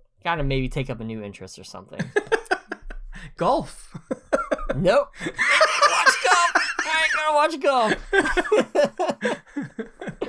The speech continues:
Speaker 1: Oh, jeez. So anyway, that was my Friday night. Saturday was a day, my friend.
Speaker 2: <laughs>
Speaker 1: We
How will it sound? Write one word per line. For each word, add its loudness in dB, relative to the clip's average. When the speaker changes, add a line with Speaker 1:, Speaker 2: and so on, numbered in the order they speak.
Speaker 1:
Oh, 0
jeez. -6
So 2
anyway, -2
that 0
was 2
my -2
Friday -4
night. -10
Saturday 4
was 0
a -2
day, -2
my -12
friend. -14
Speaker 2:
<laughs> 0
Speaker 1:
We -6